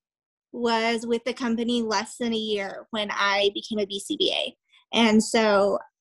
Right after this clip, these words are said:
there were therapists that have been with the company much longer than me that are still therapists, and here I was a B C B A. Um, so it's kind of been, um, interesting in that regard.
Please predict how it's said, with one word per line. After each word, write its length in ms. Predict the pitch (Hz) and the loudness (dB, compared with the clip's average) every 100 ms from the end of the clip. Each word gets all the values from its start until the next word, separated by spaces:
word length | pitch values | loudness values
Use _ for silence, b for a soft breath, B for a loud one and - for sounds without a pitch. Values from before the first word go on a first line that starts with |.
| - | -4
there 240 | 214 226 | 2 4
were 320 | 220 214 208 214 | 4 4 2 0
therapists 640 | 233 202 247 320 302 320 - | 0 2 2 2 2 0 -6
that 180 | 294 277 | -6 -2
have 160 | 247 233 | -2 -2
been 140 | 269 | -2
with 120 | 233 | -2
the 80 | 233 | -4
company 400 | 226 233 220 214 | -6 -6 -4 -4
much 260 | 214 208 - | -4 -6 -4
longer 340 | 262 247 247 | -2 -2 0
than 160 | 247 247 | 0 0
me 280 | 233 233 240 | 0 0 -2
that 200 | 226 - - - | -4 -8 -12 -12
are 80 | |
still 300 | 202 - 254 | -8 0 0
therapists, 540 | 254 262 254 277 262 - | 2 2 2 0 0 0
and 120 | 226 | -2
here 220 | 226 233 254 | -2 -4 -4
I 120 | 220 | -2
was 320 | 214 214 208 | 0 0 -2
a 80 | 196 | -6
B 160 | 214 | -10
C 180 | 220 233 | -10 -6
B 160 | 214 202 | 0 2
A. 360 | 196 202 220 - B B B B - | 4 2 -2 -8 B B B B -2
Um, 480 | 220 208 196 - 247 - _ | 0 2 0 -4 -10 -12 _
so 640 | - - 247 226 208 202 196 _ _ - _ _ _ _ - - | -18 -2 2 4 4 2 -2 _ _ -20 _ _ _ _ -20 -6
it's 200 | 247 - | -6 -6
kind 260 | - 262 254 | -2 2 2
of 140 | 226 | 2
been, 400 | 247 226 220 226 - b b _ _ - | 2 2 2 -2 -6 b b _ _ -8
um, 480 | 220 208 196 208 226 _ _ | -4 -2 -2 -6 -10 _ _
interesting 580 | 247 240 240 226 214 202 | 2 4 4 2 0 -2
in 140 | 196 | 0
that 160 | 214 190 | 0 -2
regard. 400 | - - - 254 | -6 -10 -8 -8